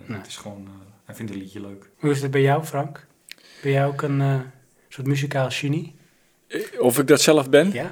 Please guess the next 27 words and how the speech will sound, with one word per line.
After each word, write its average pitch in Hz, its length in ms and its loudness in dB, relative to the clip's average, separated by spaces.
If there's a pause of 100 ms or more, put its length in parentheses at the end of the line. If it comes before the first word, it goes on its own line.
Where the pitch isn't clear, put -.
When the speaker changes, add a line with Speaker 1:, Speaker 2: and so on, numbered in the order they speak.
Speaker 3:
Nou, 104 340 4
dat 101 100 0
denk 101 180 -4
ik 92 60 -12
niet. 101 320 -12
Speaker 2:
Oh. 131 140 -6 (120)
Speaker 3:
Nee. 87 260 -14 (320)
Ik - 100 -20
kom 127 100 4
ook 113 100 4
niet 135 120 0
echt 139 180 2
uit 120 160 2
een 101 80 -4
hele 117 240 0
muzikale 110 440 2
familie. 117 300 -6
Tenminste, 113 320 -4
mijn 113 180 2
moeder 117 180 4
had 110 120 2
vroeger 110 260 -6
wel 117 160 6
een, 107 160 0
eh, 98 140 -2
een 104 160 -10
keyboard. 127 560 -2